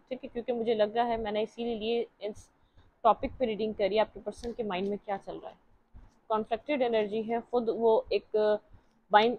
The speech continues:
blindfolded हो चुके हैं, उनको नहीं पता क्या करना चाहिए उनको, ठीक है।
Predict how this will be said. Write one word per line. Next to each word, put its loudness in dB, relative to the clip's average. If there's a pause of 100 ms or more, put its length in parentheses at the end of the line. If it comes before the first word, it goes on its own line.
blindfolded 2
हो 4
चुके -4
हैं, -2
उनको 0
नहीं -4
पता 0
क्या 0
करना -6
चाहिए -14
उनको, -14
ठीक -10
है। -10